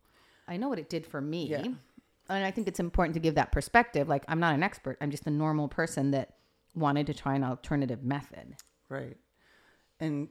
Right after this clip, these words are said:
Speaker 2: you know, it's so, it's all of a sudden it's super popular and everybody and their mother's giving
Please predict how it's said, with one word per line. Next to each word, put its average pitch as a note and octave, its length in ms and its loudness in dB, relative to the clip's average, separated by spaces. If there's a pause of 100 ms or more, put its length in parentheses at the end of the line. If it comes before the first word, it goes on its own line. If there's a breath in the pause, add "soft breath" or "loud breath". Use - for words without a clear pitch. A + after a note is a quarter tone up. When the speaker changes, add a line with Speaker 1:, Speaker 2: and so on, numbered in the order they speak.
Speaker 2:
you E3+ 100 -4
know, D3+ 120 0
it's C#3+ 120 -2
so, E3+ 520 0 (200)
it's D3 180 -4
all D#3 160 2
of E3+ 60 0
a D3+ 40 -4
sudden D3 240 -2
it's B2+ 120 -6
super C#3 320 -6
popular C3 600 -2
and A#2+ 100 -2
everybody B2+ 480 -4
and B2+ 160 -6
their A#2+ 60 -6
mother's B2 420 -4
giving B2+ 420 -10